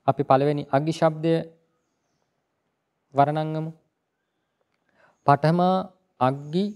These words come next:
ඒක වචන, බහුවචන,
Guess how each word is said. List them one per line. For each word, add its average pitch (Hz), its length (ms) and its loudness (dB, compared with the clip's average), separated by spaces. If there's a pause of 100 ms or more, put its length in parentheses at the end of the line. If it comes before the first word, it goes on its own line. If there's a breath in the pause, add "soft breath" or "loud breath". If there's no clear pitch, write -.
(1120)
ඒක 127 160 0
වචන, 139 340 -2 (320)
බහුවචන, 165 640 0